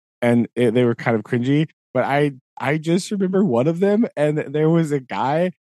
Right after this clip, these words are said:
and he was like, "J'adore Jean Tesh." <laughs>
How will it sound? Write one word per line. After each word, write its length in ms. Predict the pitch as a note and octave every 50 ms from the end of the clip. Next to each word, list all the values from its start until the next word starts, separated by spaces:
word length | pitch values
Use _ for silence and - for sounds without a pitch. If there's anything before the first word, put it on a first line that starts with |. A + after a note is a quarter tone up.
| _ _ -
and 140 | G#2 A#2
he 120 | B2 C#3+ D#3+
was 220 | D#3 D3+ C3+ B2
like, 240 | B2+ B2 A2 F#2+ - _ _ _ _ _ _ _ -
"J'adore 880 | - F3 F3 F3+ F#3+ - - - - - - - - - - - - -
Jean 460 | - - - - - - A1+ A1 A1+ -
Tesh." 480 | - - - - - - - - - - -
<laughs> 180 | - - F#5